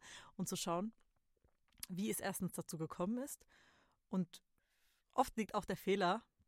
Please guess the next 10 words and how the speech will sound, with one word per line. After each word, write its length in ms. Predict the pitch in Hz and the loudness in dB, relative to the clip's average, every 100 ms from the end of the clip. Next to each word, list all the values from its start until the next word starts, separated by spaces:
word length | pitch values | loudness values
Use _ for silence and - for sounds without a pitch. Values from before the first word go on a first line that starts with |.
| - | 0
bei 120 | 180 | 2
mir 160 | 175 151 | 4 2
selbst, 540 | 156 156 185 - - _ - - - | 2 0 -2 -8 -14 _ -20 -14 -6
dass 140 | 180 | -2
ich 140 | 180 | 0
nicht 160 | 185 - | -2 -4
früh 320 | - 208 220 | -4 2 4
genug 480 | 240 196 180 - - _ _ _ _ _ _ _ _ _ _ _ _ _ | 4 4 2 -2 -10 _ _ _ _ _ _ _ _ _ _ _ _ _
nach 160 | 202 - | -2 0
Hilfe 340 | 339 - 147 | -2 -2 -6